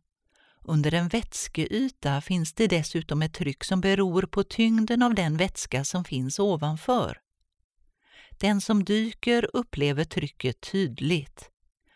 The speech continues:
Ju djupare man dyker, desto mer känns det i öronen eftersom örats trumhinna påverkas av vattentrycket. Vattentrycket ökar med ungefär tio kilopascal per meter.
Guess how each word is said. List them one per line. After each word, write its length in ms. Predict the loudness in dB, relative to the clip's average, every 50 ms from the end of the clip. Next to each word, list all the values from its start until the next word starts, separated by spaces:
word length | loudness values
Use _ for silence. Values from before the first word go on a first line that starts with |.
| _ -20 -20 _
Ju 180 | 0 0 0 2
djupare 520 | 2 2 2 2 0 _ -2 0 0 2
man 180 | 2 2 2 2
dyker, 520 | 2 2 0 -2 -2 -2 0 0 0 -2 -6 _ _ _
desto 340 | -4 -2 -2 -2 2 4 4
mer 280 | 4 4 4 2 0
känns 360 | 0 0 0 0 0 -2 -2 -2
det 100 | 0 0
i 40 |
öronen 600 | 2 2 2 2 0 0 0 0 0 0 0 -2 -4 -10 -16 -20 -12 -6
eftersom 440 | -6 -6 -4 -4 -4 -2 0 2 2
örats 440 | 4 4 2 2 0 -2 -6 -10 -8
trumhinna 640 | -4 0 2 2 2 2 2 0 0 0 0 -2
påverkas 680 | -2 0 0 2 2 2 2 0 -2 -2 -4 -4 -4 -2
av 120 | -2 -2 -2
vattentrycket. 960 | -2 -4 -4 -4 -4 -4 -4 -4 -4 -6 -6 -4 -6 -6 -6 -6 -10 -18 -20 -20 _ _ _ _ _ _ _ _ _ _ _ _ _ _ _ _ -20 _ -4
Vattentrycket 800 | 0 0 0 0 0 -2 -2 -2 0 0 -2 -2 -2 -2 0 2
ökar 360 | 2 2 2 0 0 0 0
med 160 | 2 2 2
ungefär 360 | 0 0 0 0 0 0 0 0
tio 500 | -2 -4 -2 0 0 2 2 2 2 2
kilopascal 800 | 2 0 0 0 0 0 0 -2 -4 -2 -2 -2 -2 -2 -2 -2
per 140 | -4 -2
meter. 600 | 0 0 0 0 -2 -2 -2 -2 -2 -2 -2 -6